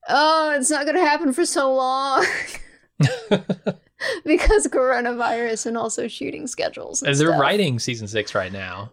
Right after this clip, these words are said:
Speaker 1: Oh,
Speaker 2: uh, remotely.
Speaker 1: no.
Speaker 2: So, and they're hoping to,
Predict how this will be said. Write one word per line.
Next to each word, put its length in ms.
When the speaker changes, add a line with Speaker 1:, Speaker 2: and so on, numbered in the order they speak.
Speaker 1:
Oh, 60
Speaker 2:
uh, 480
remotely. 220
Speaker 1:
no. 540
Speaker 2:
So, 480
and 180
they're 80
hoping 400
to, 480